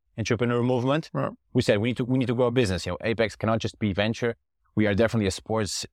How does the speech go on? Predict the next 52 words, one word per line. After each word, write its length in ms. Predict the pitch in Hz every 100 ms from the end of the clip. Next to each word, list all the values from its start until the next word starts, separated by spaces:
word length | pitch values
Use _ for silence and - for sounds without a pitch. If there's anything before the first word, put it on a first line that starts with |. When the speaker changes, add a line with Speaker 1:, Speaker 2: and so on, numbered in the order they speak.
| _
Speaker 1:
industry 400 | 113 107 - 107
expert. 480 | 98 - 127 120 - _
We 80 | 120
need 80 | 117
to 80 | 107
grow 160 | 113
the 100 | 110
team. 200 | 101 110
We 60 | 98
need 100 | 95
to 60 | 101
leverage 300 | 107 101 98
everything 320 | 98 95 92
that 160 | 87
comes." 240 | - 82 82
And 80 | 92
this 160 | -
is 80 | 92
where, 300 | 90 98 98 _ _
you 60 | 110
know, 120 | 90
we 140 | 87 98
brought 240 | 101 101
in 100 | 98
our 120 | 98
chief 220 | - -
of 100 | 95 -
staff, 420 | 131 127 - - _ _
where 120 | 101
we 100 | 98
started 320 | 98 117 107 -
to 100 | 101
generate 540 | 107 104 98 98 92 -
a 60 |
solid 460 | - 117 107 98 90
business 260 | 110 104
development 560 | - 90 95 95 98 92
team. 160 | 101 95
So 160 | - 101
now 220 | 101 92 _
around 520 | 107 104 104 107 107 95
the 60 |
investment 480 | 101 98 98 101 92
team, 280 | 104 95 -
uh, 220 | 92 92 85
and, 280 | 98 78 85 95
uh, 80 |
led 320 | 95 104 104 92
by 160 | 101
Pedro, 500 | 90 107 101 101 95 -
uh, 240 | 95 90
co-founder 640 | - 98 - 95 92 87